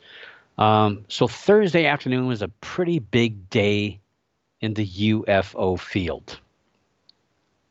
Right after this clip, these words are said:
Sort of. Uh, it all started Thursday afternoon,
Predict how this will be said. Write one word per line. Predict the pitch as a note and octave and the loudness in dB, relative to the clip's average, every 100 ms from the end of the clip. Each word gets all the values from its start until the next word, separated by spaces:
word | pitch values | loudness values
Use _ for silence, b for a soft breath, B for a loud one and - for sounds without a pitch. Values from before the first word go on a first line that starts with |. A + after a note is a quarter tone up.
| _ _ _ | _ _ _
Sort | - - - B2+ A2 | -14 -10 0 2 2
of. | C#2 C2 _ _ B B B B B - | 0 -12 _ _ B B B B B -2
Uh, | G2 F#2+ E2+ | 0 0 2
it | A#2 | 2
all | D#3+ | 2
started | - D3+ C3+ | 2 0 0
Thursday | - C3+ B2 C3 | -4 -4 -2 -2
afternoon, | B2+ A2+ A#2+ A#2 A#2 | -4 -4 -2 -2 -4